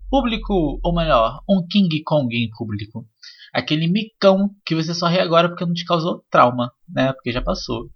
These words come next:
Ou será que gerou trauma? Vai saber, né? O mico leve que eu passei, eu imagino que vocês também, foi ficar bêbado e fazer merda, né? Assim, sem contar com merda de WhatsApp,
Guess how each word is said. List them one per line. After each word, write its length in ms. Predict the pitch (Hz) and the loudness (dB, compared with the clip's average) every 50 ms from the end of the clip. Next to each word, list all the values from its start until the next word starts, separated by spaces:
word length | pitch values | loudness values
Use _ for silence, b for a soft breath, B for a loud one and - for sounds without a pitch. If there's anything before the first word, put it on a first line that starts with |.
| _ _ _ _ _ | _ _ _ _ _
Ou 120 | - 185 180 | 0 2 2
será 260 | 180 - 165 156 139 | 2 2 2 2 2
que 120 | - 143 | 0 -4
gerou 280 | 123 131 135 127 127 123 | -6 -6 -4 -4 -4 -4
trauma? 380 | - - 110 - - 180 156 - _ _ _ _ _ _ _ _ | -2 -2 -2 -2 -2 -8 -16 -18 _ _ _ _ _ _ _ _
Vai 100 | - 120 | -8 -8
saber, 320 | - - 123 113 110 107 104 | -6 -6 -6 -4 -4 -4 -2
né? 200 | 113 127 135 - - _ - - 1077 1077 1077 1077 - - 1077 1077 1077 | -2 -4 -6 -8 -12 _ -8 -4 -2 0 0 2 2 2 2 2 0
O 80 | - 202 | 2 0
mico 220 | 247 269 269 - | 0 0 0 0
leve 280 | 254 202 165 170 175 175 | 4 4 4 4 4 0
que 80 | 170 | -4
eu 60 | 170 165 | -4 -2
passei, 600 | 143 143 - - - - 156 165 165 151 143 131 | -2 -2 -2 -4 -6 -4 0 0 2 2 0 0
eu 60 | 123 | -2
imagino 320 | 123 123 123 131 135 131 | -2 -4 -4 -4 -6 -6
que 120 | 127 - 117 | -6 -8 -10
vocês 260 | 110 107 - 107 - | -10 -10 -10 -12 -10
também, 480 | - 110 110 117 127 139 135 120 120 - _ _ _ _ _ _ - | -6 -4 0 2 2 2 0 -2 -6 -12 _ _ _ _ _ _ 0
foi 160 | - 294 311 | 0 0 0
ficar 220 | 302 - - 269 | -2 -2 -2 -2
bêbado 380 | 262 254 202 208 202 240 208 202 | 0 0 0 -2 -2 -4 -6 -8
e 40 | - | -8
fazer 380 | - 226 208 202 233 262 277 269 _ _ _ - | -8 -8 -6 -6 -6 -6 -6 -10 _ _ _ -2
merda, 540 | 139 139 - - - 107 110 110 - - b b b b b b b b _ - | 0 2 2 2 2 -2 -4 -6 -8 -10 b b b b b b b b _ -6
né? 380 | 147 139 139 143 147 151 147 - - - | -2 2 2 2 2 2 -2 -6 -10 -12
Assim, 240 | 165 - - 196 131 | -8 -4 -2 -2 -2
sem 160 | - - 185 | -2 -2 -2
contar 440 | 190 - 247 214 208 196 208 214 - | 0 0 0 2 4 4 4 4 0
com 100 | - 240 | -2 -2
merda 360 | 226 214 214 220 214 247 233 | 0 2 2 2 0 -2 -4
de 140 | 190 214 214 | -4 -2 -2
WhatsApp, 440 | 233 240 - - 160 127 - - | -2 -2 -2 -2 -2 -2 -2 -4